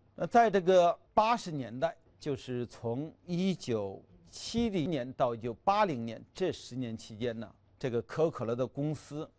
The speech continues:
这任的管理人呢做得不好，公司多元化，有时搞农场，有时养虾，搞了很多跟饮料主业没有关系的行业。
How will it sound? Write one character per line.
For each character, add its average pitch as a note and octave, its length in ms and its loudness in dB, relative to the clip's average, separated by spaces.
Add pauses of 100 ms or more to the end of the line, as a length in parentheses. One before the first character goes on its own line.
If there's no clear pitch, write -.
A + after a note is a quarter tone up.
(120)
这 G3 160 2
任 C3+ 100 2
的 A#2+ 80 -4
管 G#2 280 -6
理 C3 60 -8
人 G#2+ 120 -12
呢 A2 120 -14
做 E3+ 200 0
得 B2 80 0
不 B2 160 -4
好， - 180 -12 (220)
公 C3+ 200 -2
司 B2+ 140 -8
多 D3+ 260 -2
元 G#2+ 80 -2 (100)
化， A2+ 340 -6
有 C#3 180 -4
时 B2+ 140 -8
搞 A#2 200 0
农 A#2+ 220 -6
场， F2+ 300 -8
有 C3+ 200 -4
时 D#3 180 -8
养 B2 180 -4 (100)
虾， C#3 380 -10 (340)
搞 G2+ 160 -2
了 D#3+ 140 2
很 A2 340 -6
多 F#3 300 4 (520)
跟 E3+ 240 0
饮 A#2 200 -2
料 D#3 120 6
主 G#2 200 -4
业 B2 100 0
没 A2+ 200 -4
有 C#3+ 120 -2
关 A3+ 400 6
系 - 180 -6
的 G2+ 200 -8
行 F2 280 -14
业。 F3 220 -6